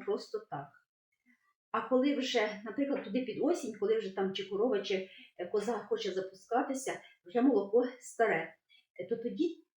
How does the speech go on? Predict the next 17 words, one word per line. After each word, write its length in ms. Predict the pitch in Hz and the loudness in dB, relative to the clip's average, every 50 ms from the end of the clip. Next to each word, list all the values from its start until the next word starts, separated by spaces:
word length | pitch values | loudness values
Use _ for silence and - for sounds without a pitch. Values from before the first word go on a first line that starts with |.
| _ _ | _ _
треба 240 | 233 247 247 240 214 | 4 6 6 6 4
в 180 | - - - - | 2 0 -6 -6
це 160 | - 262 226 | 2 4 4
молочко, 720 | 202 180 170 165 175 - - - - 254 285 339 415 - - - _ _ _ _ | 4 4 2 0 -2 -4 -6 -6 -2 0 2 2 2 0 -2 -10 _ _ _ _
на 120 | 214 226 | -6 -4
цьому 260 | - 285 269 233 190 | 2 2 4 6 6
етапі, 380 | 180 202 - 233 - - 208 214 - | 4 4 4 4 4 4 2 0 0
коли 180 | 202 208 220 | 4 6 6
воно 200 | 202 190 190 190 | 6 6 6 4
тільки 260 | 185 - 190 185 175 165 | 2 2 -2 -2 -2 -2
закипіло, 560 | 175 175 - 208 196 - 320 392 403 330 - - - - - - - | -4 -4 -4 -6 0 4 6 6 6 6 4 -2 -8 -10 -12 -6 -2
добавити 480 | - 214 196 247 311 349 339 - 226 196 | 0 4 6 6 6 6 4 4 0 0
третю 400 | 202 - 262 370 381 330 233 - | 2 4 4 4 4 4 0 -2
частину 480 | - 208 - - - 285 381 392 349 | -4 -6 -8 -4 4 6 6 8 8
чайної 460 | - - 254 226 262 208 202 196 190 196 | 6 4 2 0 2 2 4 4 4 4
ложки 520 | 208 233 311 294 - - - 247 247 - | 6 4 4 2 0 -2 -4 -4 -4 -4
соди, 560 | - - - 190 151 143 143 139 147 165 - | -10 -6 -2 0 0 0 -2 -4 -8 -10 -10